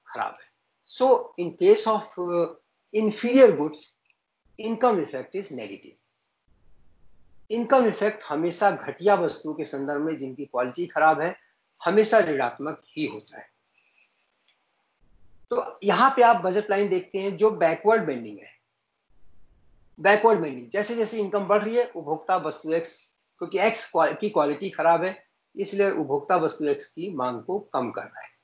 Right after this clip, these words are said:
इसके बाद अब हमने जो diagram आपके सामने रखा है, इस diagram में आप देखेंगे कि उपभोक्ता की आय के बढ़ने से उपभोक्ता वस्तु वाई की मात्रा को कम खरीद रहा है, वस्तु X की मात्रा को बढ़ा रहा है।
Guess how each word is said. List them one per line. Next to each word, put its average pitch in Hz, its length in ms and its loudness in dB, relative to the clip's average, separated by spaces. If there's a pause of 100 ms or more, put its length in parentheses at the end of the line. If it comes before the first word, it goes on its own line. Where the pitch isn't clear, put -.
(1300)
इसके 220 260 2
बाद 233 320 6 (1300)
अब 226 120 6
हमने 214 380 -2
जो 208 100 0
diagram 185 400 -2
आपके 180 220 0
सामने 175 340 -4
रखा 170 320 -2
है, 180 180 -8 (640)
इस 196 220 -6
diagram 165 380 2
में 165 100 -4
आप 147 120 0
देखेंगे 156 580 -6 (800)
कि 226 400 -6 (100)
उपभोक्ता 180 500 2
की 202 200 -4
आय 160 300 4
के 165 160 0
बढ़ने 139 400 -4
से 170 320 -10 (180)
उपभोक्ता 175 380 -2
वस्तु 202 420 -2
वाई 170 320 4
की 208 160 -4
मात्रा 156 400 -2
को 160 120 -6
कम 160 200 -4
खरीद 160 320 -4
रहा 170 120 2
है, 180 180 -8 (260)
वस्तु 208 300 -6
X 208 280 2
की 196 100 -2
मात्रा 151 300 -2
को 160 100 0
बढ़ा 127 200 -2
रहा - 160 -12
है। - 80 -20